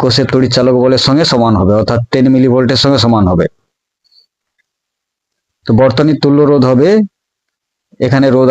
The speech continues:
আছে ক্যাপিটাল আর এবং পোটেনশিওমিটার তারের রোধ আছে টেন ওহম। এই দুটো রোধ শ্রেণীতে যুক্ত থাকায় বর্তনীর তুল্য রোধ হবে আর জিরো, আর জিরো plus R সমান টেন প্লাস R। তারের মধ্য দিয়ে প্রবাহ মাত্রা হবে, প্রবাহ মাত্রা I সমান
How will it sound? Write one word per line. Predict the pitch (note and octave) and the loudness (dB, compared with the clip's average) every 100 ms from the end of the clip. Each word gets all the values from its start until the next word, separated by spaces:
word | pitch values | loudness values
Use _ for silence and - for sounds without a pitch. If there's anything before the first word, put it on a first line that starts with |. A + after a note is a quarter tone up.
| B2+ | 0
আছে | C3 | -2
ক্যাপিটাল | B2 A#2+ B2 B2+ B2+ | -2 -2 0 0 2
আর | C3 E3 _ _ _ _ - | 0 -4 _ _ _ _ -4
এবং | A#2+ C#3+ C3+ - | 0 0 -2 -2
পোটেনশিওমিটার | B2+ B2 A#2+ B2+ B2 B2+ | -2 0 0 0 0 0
তারের | B2 A#2+ A#2+ | 0 0 0
রোধ | B2+ B2+ | 0 0
আছে | A#2+ A#2+ | 0 -2
টেন | B2+ B2 A#2+ | 0 0 2
ওহম। | A#2+ D#3 F#3 _ _ _ - | 0 0 -2 _ _ _ -6
এই | A#2+ B2+ | -2 0
দুটো | B2 C3 B2+ | 2 2 2
রোধ | C3 C3+ | 0 0
শ্রেণীতে | - B2 B2 B2 | 0 0 0 0
যুক্ত | B2 A#2+ A#2+ | 0 -2 -2
থাকায় | B2 A#2+ C3+ B2 | 0 0 0 0
বর্তনীর | A#2 C3 A#2+ | 0 0 -2
তুল্য | C3+ B2+ B2+ | 0 0 2
রোধ | B2+ B2 | 2 0
হবে | B2+ F#3+ G#3 _ _ _ | 0 0 -2 _ _ _
আর | - A#2 A#2 | -6 -2 0
জিরো, | B2 B2+ A#2+ - B2 | 0 0 -2 -4 -2
আর | B2 | 0
জিরো | B2+ B2 B2 | 0 0 0
plus | B2+ A#2 A#2+ C#3 | -2 0 0 -2
R | F3 - _ - | -6 -10 _ -8
সমান | A#2+ B2+ D#3 F#3 - - | -2 0 0 -2 -6 -6
টেন | C3 B2+ B2 | -2 0 0
প্লাস | B2+ A#2 A2 F#2+ | 0 0 0 -2
R। | F2 _ _ _ - - _ | -6 _ _ _ -20 -20 _
তারের | A#2 C3 C3+ | -2 0 2
মধ্য | C3+ B2 B2+ | 2 2 2
দিয়ে | C3+ B2 | 0 0
প্রবাহ | B2+ C3 | -2 0
মাত্রা | B2+ B2+ B2 | -2 -2 -2
হবে, | A#2+ B2 F#3 G#3 _ _ _ _ _ | 0 0 0 -2 _ _ _ _ _
প্রবাহ | B2 B2 B2+ | -4 0 0
মাত্রা | B2 B2+ B2 | 0 0 0
I | A#2+ | 0
সমান | B2+ B2+ | 0 0